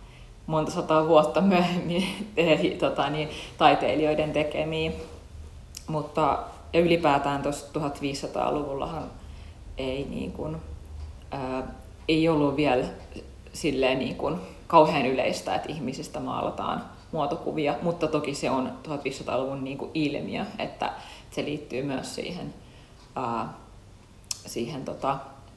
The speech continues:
ö, yhteiskunnan muuttumiseen ja, ja aatelin myös aseman muuttumiseen ja, ja niin kuin taloudellisiin seikkoihin ja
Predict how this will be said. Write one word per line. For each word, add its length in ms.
ö, 300
yhteiskunnan 600
muuttumiseen 840
ja, 220
ja 120
aatelin 580
myös 220
aseman 380
muuttumiseen 800
ja, 260
ja 120
niin 220
kuin 120
taloudellisiin 800
seikkoihin 720
ja 120